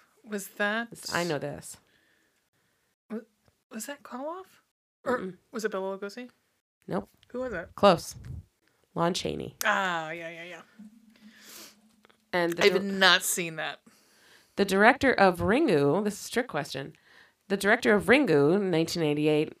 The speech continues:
Speaker 2: made his English language debut with what two thousand five film?
Speaker 1: Uh, is that Miike?
Speaker 2: Nak-, uh, Nakata.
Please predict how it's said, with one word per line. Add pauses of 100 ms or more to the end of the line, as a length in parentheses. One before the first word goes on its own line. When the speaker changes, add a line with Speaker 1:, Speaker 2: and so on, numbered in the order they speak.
(100)
Speaker 2:
made
his
English
language
debut
with
what
two
thousand
five
film? (1700)
Speaker 1:
Uh, (1600)
is
that
Miike? (2250)
Speaker 2:
Nak-, (180)
uh,
Nakata.